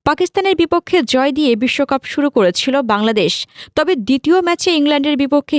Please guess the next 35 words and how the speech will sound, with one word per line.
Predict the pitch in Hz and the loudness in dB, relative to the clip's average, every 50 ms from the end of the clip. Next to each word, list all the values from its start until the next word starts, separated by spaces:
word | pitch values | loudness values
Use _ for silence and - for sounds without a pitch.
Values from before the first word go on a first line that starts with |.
| 254 | 2
হেরে | 247 220 185 247 262 208 - - | 2 2 2 2 0 -2 -4 -4
ধাক্কা | 226 254 - _ - 285 285 - | -4 -4 -2 _ -4 -4 -4 -4
খায় | - 294 285 269 240 202 196 | -2 0 0 0 0 0 0
বাংলাদেশ। | 196 202 214 220 196 196 160 185 - - - - _ - - - 269 - | 0 0 0 0 0 0 0 0 -2 -4 -4 -6 _ -16 -14 -8 -4 -2
এবার | 302 285 370 339 | 0 0 0 0
নিউজিল্যান্ডের | 311 285 285 - 320 311 320 320 339 320 | 0 0 0 0 -2 -2 0 0 -2 0
বিপক্ষে | 277 294 277 - 302 - - 320 320 262 196 - | 0 0 0 -2 -2 -2 0 0 0 0 0 -2
দারুণ | 233 226 233 262 269 269 254 - | 0 0 2 2 2 0 0 0
শুরুর | 254 233 208 196 | 2 2 2 2
পর | 185 - 185 226 269 302 | 2 2 0 0 2 0
ব্যাটারদের | 240 240 254 - 277 247 233 277 262 226 | 0 -2 0 -2 -2 0 2 0 0 2
ব্যর্থতায় | 185 214 220 233 - - 302 302 - 208 202 262 - - _ _ _ _ _ - | 2 0 0 0 -2 -2 -4 -2 0 0 0 -2 -2 -6 _ _ _ _ _ 0
বড় | 226 269 277 294 320 330 | 2 2 2 2 2 0
হার | 302 - 302 311 311 302 | 0 0 0 0 0 0
নিয়ে | 302 311 233 214 | 2 2 2 2
মাঠ | 208 202 214 226 254 - - - | 2 2 0 0 0 -2 -6 -4
ছাড়তে | - 262 233 - - 226 | -2 -2 -2 0 0 0
হয়েছে | 233 233 185 170 180 - - 285 285 | 2 2 2 2 2 0 0 0 0
বাংলাদেশ | 240 214 220 226 233 233 226 240 247 - - - | 0 0 0 0 2 2 2 2 0 0 -2 -2
নারী | 180 190 190 202 214 | 0 0 0 0 0
দলের। | 196 196 185 190 190 175 165 - _ _ | 0 0 0 0 0 -2 -2 -8 _ _
কিউইদের | - 320 339 370 370 349 381 381 359 311 | 4 4 6 4 4 4 2 2 2 2
বিপক্ষে | 320 - - 330 - - - 339 339 - - | 2 2 2 0 -2 0 0 2 2 2 2
একশো | 247 254 - - - 285 262 | 0 -2 -2 0 0 0 0
সাতাশ | - - 277 262 - 294 311 285 - - | 0 0 -2 -2 0 -2 -2 -2 -2 -2
রানে | 294 294 302 - - | 0 0 0 0 0
অল | 220 226 233 | 0 0 2
আউট | 247 254 269 262 - - | 2 2 2 0 0 0
হয়ে | 247 190 214 302 320 - - - 185 - - | 2 2 2 2 0 -4 -10 -18 -10 -4 -2
একশো | 269 269 - - - 339 | -2 -2 -2 -4 -4 -2
রানের | 311 330 311 320 294 | -2 0 0 -2 -2
ব্যবধানে | 240 220 220 220 220 277 247 247 262 262 277 240 - | 0 0 0 0 0 0 0 0 0 2 0 0 0
হারতে | 233 196 - _ 233 | -2 -4 -2 _ -4
হয়েছে | 233 220 240 196 175 - - - 254 269 | -2 0 0 0 0 0 -2 -2 -2 -2
বাংলাদেশকে। | 254 196 180 190 185 190 208 220 208 185 185 - - - 254 214 | -2 0 0 0 0 2 2 2 2 2 0 0 -2 -2 -2 -2